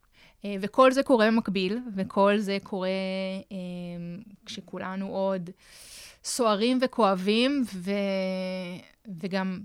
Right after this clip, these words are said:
תראה, בסופו של דבר עם משאבים מוגבלים, וכל הזמן גם צריך לחשוב על מה אנחנו עכשיו משקיעים את המשאבים שלנו.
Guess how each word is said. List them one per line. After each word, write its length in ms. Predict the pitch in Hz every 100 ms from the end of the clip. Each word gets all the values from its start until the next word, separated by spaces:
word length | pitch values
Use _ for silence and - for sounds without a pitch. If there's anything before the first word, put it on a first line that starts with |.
| -
תראה, 160 | 233 247
בסופו 260 | - 202
של 80 | -
דבר 140 | 196
עם 180 | 196 190
משאבים 320 | 180 190 190
מוגבלים, 480 | 208 190 180 226 285
וכל 260 | 170 - 202
הזמן 260 | 196 196 190
גם 160 | 190
צריך 260 | 180 185 185
לחשוב 300 | 196 208 190
על 180 | 175 175
מה 300 | 175 180 185
אנחנו 260 | 185 -
עכשיו 220 | 180 - 180
משקיעים 380 | 180 - 175
את 100 | 180
המשאבים 420 | 185 185 226 277 277
שלנו. 340 | 196 -